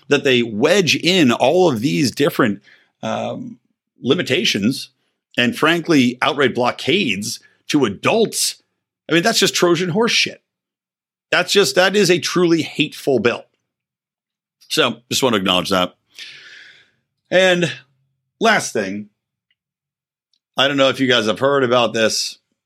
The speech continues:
L A City Councilwoman, but I'm gonna play you this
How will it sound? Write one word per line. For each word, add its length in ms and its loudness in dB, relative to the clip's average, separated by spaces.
L 140 2
A 120 2
City 260 0
Councilwoman, 640 -4
but 100 -2
I'm 80 2
gonna 140 -2
play 300 0
you 380 0
this 220 -10